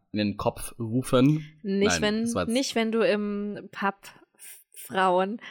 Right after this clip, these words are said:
Speaker 2: den Screenshot
Speaker 1: Ja.
Speaker 2: schick-, äh, zeigen kannst.
Speaker 1: Ich, ich, ich rede grad eben so, äh, auf dem Level von, ähm, berühmt im Sinne von, like, Hollywood, you know,
Speaker 2: <laughs>
Speaker 1: not
Speaker 2: Okay.
Speaker 1: fucking, äh,
Speaker 2: Ja.
Speaker 1: eine deutsche Abfuckshow.
Speaker 2: <laughs>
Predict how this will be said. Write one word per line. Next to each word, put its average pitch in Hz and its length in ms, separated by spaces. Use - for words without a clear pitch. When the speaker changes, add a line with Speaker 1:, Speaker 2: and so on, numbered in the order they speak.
Speaker 2:
den 196 140
Screenshot 233 560
Speaker 1:
Ja. 226 80
Speaker 2:
schick-, 95 360
äh, 190 280
zeigen 185 340
kannst. 220 340
Speaker 1:
Ich, - 160
ich, - 180
ich - 220
rede 156 200
grad 143 200
eben 123 260
so, 117 200
äh, - 80
auf 107 140
dem 110 100
Level 110 180
von, 101 560
ähm, 101 320
berühmt 139 520
im 120 120
Sinne 117 200
von, 107 280
like, 98 260
Hollywood, 92 480
you - 80
know, 87 140
Speaker 2:
<laughs> 220 120
Speaker 1:
not 135 240
Speaker 2:
Okay. 214 120
Speaker 1:
fucking, 95 520
äh, - 520
Speaker 2:
Ja. 160 80
Speaker 1:
eine 107 320
deutsche 104 720
Abfuckshow. - 800
Speaker 2:
<laughs> 403 40